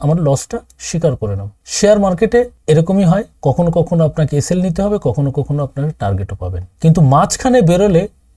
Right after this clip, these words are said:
আপনার risk to reward রেশিওটা নষ্ট হয়ে যাবে এবং ওই অল্প লাভ করতে গিয়ে একদিন বড় লস করবেন এবং সমস্ত টাকা বেরিয়ে যাবে। এজন্য risk to reward নিয়ে চললে আমি এক টাকা লস করলে আমি দু টাকা প্রফিট করব।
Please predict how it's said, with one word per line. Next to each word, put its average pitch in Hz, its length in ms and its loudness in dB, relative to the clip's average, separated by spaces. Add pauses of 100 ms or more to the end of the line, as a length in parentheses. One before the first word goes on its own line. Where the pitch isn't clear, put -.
(200)
আপনার 170 320 0 (100)
risk 170 240 0
to 202 140 2
reward 147 320 4
রেশিওটা 175 420 -2
নষ্ট 170 200 -2 (100)
হয়ে 208 160 2
যাবে 233 140 0 (540)
এবং 185 200 0 (460)
ওই 196 140 2 (260)
অল্প 202 180 2 (180)
লাভ 214 120 2 (100)
করতে 208 260 -2
গিয়ে 233 200 2
একদিন 170 200 4 (100)
বড় 170 120 4 (100)
লস 190 140 0 (100)
করবেন 220 300 0
এবং 160 80 2 (120)
সমস্ত 151 240 -4 (100)
টাকা 156 200 -4
বেরিয়ে 107 280 -2
যাবে। 107 120 -8 (300)
এজন্য 175 220 4 (180)
risk 175 200 -2
to 214 120 0
reward 180 260 2
নিয়ে 220 180 0
চললে 170 240 0
আমি 190 80 -2 (100)
এক 165 140 -2
টাকা 202 220 -4
লস 165 180 2
করলে 220 180 -2
আমি 208 140 0
দু 151 140 0
টাকা 175 140 -2 (220)
প্রফিট 233 280 0 (100)
করব। 101 180 -6